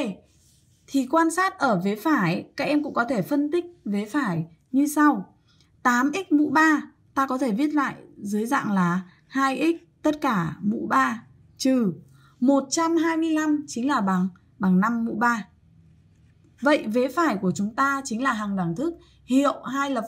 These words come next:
phương A mũ ba trừ B mũ ba với A là bằng hai x và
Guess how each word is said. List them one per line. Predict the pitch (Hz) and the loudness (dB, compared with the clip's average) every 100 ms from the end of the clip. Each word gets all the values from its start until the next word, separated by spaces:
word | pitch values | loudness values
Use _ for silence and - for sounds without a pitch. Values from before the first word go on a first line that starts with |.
| - | -6
phương | 285 285 185 - - _ - | -4 -2 -4 -8 -20 _ 0
A | 302 302 285 | 2 4 2
mũ | 277 | 0
ba | 247 277 269 269 269 | 2 2 0 -4 -8
trừ | - 254 220 | -4 -2 0
B | 208 254 247 | 0 0 -2
mũ | 254 | -2
ba | 233 254 233 - _ - | 2 2 0 -10 _ -2
với | 196 214 - | 0 0 -2
A | 285 285 | -2 0
là | 247 185 | -2 0
bằng | 175 175 180 | 0 -2 -4
hai | - 254 254 | -6 -6 -4
x | 330 339 277 | -4 -6 -4
và | 196 180 | 0 0